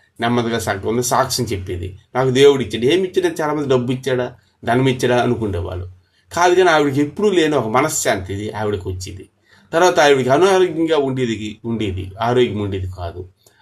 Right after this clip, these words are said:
ఆ తర్వాత ఆ ప్రభువు నమ్మిన తర్వాత ఆరోగ్యం కూడా బాగుందని చెప్పింది.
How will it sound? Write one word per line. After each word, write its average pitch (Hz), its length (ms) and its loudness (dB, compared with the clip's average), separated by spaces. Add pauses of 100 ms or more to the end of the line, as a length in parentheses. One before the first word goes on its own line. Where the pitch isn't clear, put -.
(220)
ఆ 139 140 0
తర్వాత 160 320 4
ఆ 139 60 6
ప్రభువు 135 340 0
నమ్మిన 123 340 2
తర్వాత 107 240 -6
ఆరోగ్యం 139 420 0
కూడా 127 160 2
బాగుందని 104 460 -2
చెప్పింది. 90 600 -16